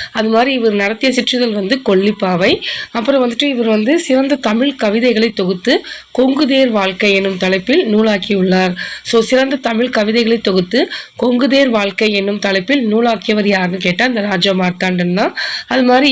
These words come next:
இவர் எழுதிய இன்னொரு நூல் எதுன்னு பார்த்தீங்கன்னா, அப்படியே நிற்கட்டும் அந்த மரம் அப்படிங்கிற கவிதையும் இவர் எழுதியிருக்காரு. So, நீங்க ராஜ மார்த்தாண்டன் பத்தி தெரிஞ்சுக்கணும்னு பார்த்தீங்கன்னா, இவர் வந்துட்டு கவிஞர்,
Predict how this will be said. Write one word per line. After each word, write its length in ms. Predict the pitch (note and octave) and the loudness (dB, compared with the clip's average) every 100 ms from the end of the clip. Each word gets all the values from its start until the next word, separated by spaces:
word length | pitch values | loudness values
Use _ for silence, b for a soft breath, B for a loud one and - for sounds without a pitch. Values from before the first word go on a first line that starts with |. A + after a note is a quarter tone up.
| B3+ | 2
இவர் 140 | C4+ | 2
எழுதிய 300 | C4 C4 D4 | 2 2 2
இன்னொரு 380 | C4 A#3+ D4 B3 | 2 2 2 2
நூல் 180 | A3+ A3+ | 2 2
எதுன்னு 300 | G3+ G3+ G3 | 0 0 0
பார்த்தீங்கன்னா, 400 | F#3+ F#3+ F#3+ D4 - B B B G#3 | -2 -2 0 0 -2 B B B -6
அப்படியே 360 | - C4+ C4+ C#4 | -2 -2 0 0
நிற்கட்டும் 480 | A3+ - G#3+ A#3 A#3 G3+ | -2 -2 -2 0 0 -2
அந்த 180 | F#3+ | -2
மரம் 320 | F#3+ F#3 F#3+ - | 0 0 0 0
அப்படிங்கிற 500 | F#3 F#3 G#3+ G3 F#3 F#3+ | -2 0 0 0 0 0
கவிதையும் 460 | F#3+ G3 G3 A3 | 0 0 2 2
இவர் 160 | C4+ G#3+ | 2 2
எழுதியிருக்காரு. 460 | F#3 F#3+ F3+ F#3+ F3 F3 B B B | 2 0 -2 -2 -2 -4 B B B
So, 180 | - | 0
நீங்க 180 | A3+ G#3 F#3+ | 2 2 2
ராஜ 200 | A3 B3+ | 0 0
மார்த்தாண்டன் 520 | A#3+ A3 A3+ G#3+ G3 | 0 0 -2 -2 -2
பத்தி 140 | G#3 G#3+ G3+ | -2 -2 -2
தெரிஞ்சுக்கணும்னு 500 | F#3+ - G3 G3+ G3 | -2 -2 0 0 0
பார்த்தீங்கன்னா, 380 | F3+ F3+ F#3 D4 - B B B | -2 0 0 0 -2 B B B
இவர் 260 | A#3 A#3 A3+ | -2 0 2
வந்துட்டு 420 | A3 G#3+ B3 C#4 | -2 -2 0 0
கவிஞர், 540 | C4 G#3 G#3+ A3+ A#3 | 0 0 0 2 2